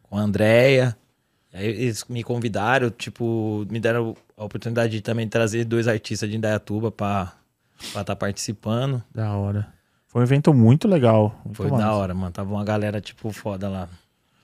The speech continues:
Speaker 2: E aí, de-, aqueles quadros, o que que aconteceu?
Speaker 1: Mano, aqueles quadros tão em casa, você acredita?
Speaker 2: Os
Speaker 1: Tão
Speaker 2: quadros tão
Speaker 1: tão
Speaker 2: todos na sua casa?
Speaker 1: Tão todos em casa, mano.
Speaker 2: Caramba, mano.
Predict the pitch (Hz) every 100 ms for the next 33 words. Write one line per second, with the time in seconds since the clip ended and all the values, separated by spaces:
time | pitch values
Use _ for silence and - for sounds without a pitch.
0 | _ 123 147 165 165 135 - 151 - 156
1 | 156 160 165 - - 160 156 135 120 -
2 | 113 104 98 - - _ _ - 180 160
3 | 156 135 175 185 147 185 196 151 170 185
4 | 123 110 127 135 120 160 147 95 - 120
5 | 127 165 160 147 135 123 - 147 226 190
6 | 156 139 151 202 320 123 117 131 131 117
7 | 139 131 110 - 196 - 220 180 156 190
8 | 180 151 120 110 113